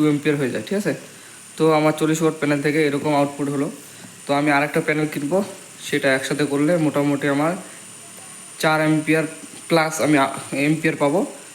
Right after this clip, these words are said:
তখন আমার ব্যাটারিটা ফুল চার্জ, একদম ফুল চার্জ হয়ে যাবে এবং সাথে এরকম ফ্যানও চলবে, ঠিক আছে? তো আমি এটা দিয়ে ফ্যান চালাই, তো ওটা আরেকটা প্যানেল লাগালে তখন প্রচুর ফুল চার্জ হয়ে যাবে আর কি। এটা চা-, ফ্যানটার সাথে চালালে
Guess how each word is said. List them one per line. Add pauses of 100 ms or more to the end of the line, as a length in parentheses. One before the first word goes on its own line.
(160)
তখন
আমার
ব্যাটারিটা (720)
ফুল
চার্জ,
একদম
ফুল
চার্জ
হয়ে
যাবে
এবং (100)
সাথে
এরকম (120)
ফ্যানও
চলবে,
ঠিক
আছে? (640)
তো (240)
আমি
এটা
দিয়ে
ফ্যান
চালাই, (880)
তো (200)
ওটা (480)
আরেকটা (100)
প্যানেল
লাগালে (380)
তখন (760)
প্রচুর (280)
ফুল
চার্জ
হয়ে
যাবে
আর
কি। (380)
এটা
চা-,
ফ্যানটার
সাথে
চালালে